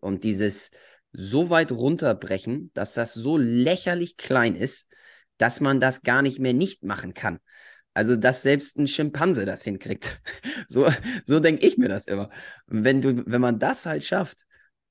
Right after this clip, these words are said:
ähm, und das klingt so lächerlich, lass uns gerne mal auf dieses Abnehmbeispiel mal so ein bisschen eingehen, ähm, dann,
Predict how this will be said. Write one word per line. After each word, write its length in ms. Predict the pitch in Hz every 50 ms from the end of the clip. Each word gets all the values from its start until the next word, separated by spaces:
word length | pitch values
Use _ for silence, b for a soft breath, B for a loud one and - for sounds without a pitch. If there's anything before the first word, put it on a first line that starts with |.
| _
ähm, 480 | - 113 113 117 113 113 110 110 - _ _ _ _ _ _ _ _ _ _ _
und 160 | - 123 120
das 140 | 143 - -
klingt 340 | - - 165 180 196 156 123
so 160 | 120 151 160
lächerlich, 680 | 139 135 170 247 - 127 104 98 110 139 - - _ _ _ _
lass 220 | - - 135 - 170
uns 100 | 151 143
gerne 180 | 147 147 139
mal 100 | 131 131
auf 140 | 123 120 123
dieses 340 | - 123 110 113 104 - -
Abnehmbeispiel 760 | - - - 147 123 107 90 98 92 95 - - - 98 95
mal 180 | 95 95 95 95
so 80 | 95
ein 60 | 92
bisschen 280 | 92 98 92 - - 90
eingehen, 520 | 87 95 95 95 98 110 135 170 214 b b b b b b b b _ _ -
ähm, 480 | 101 117 117 120 123 123 123 - - _ _ _ _ _ _ _ _ _
dann, 460 | - 120 123 131 143 143 143 135 -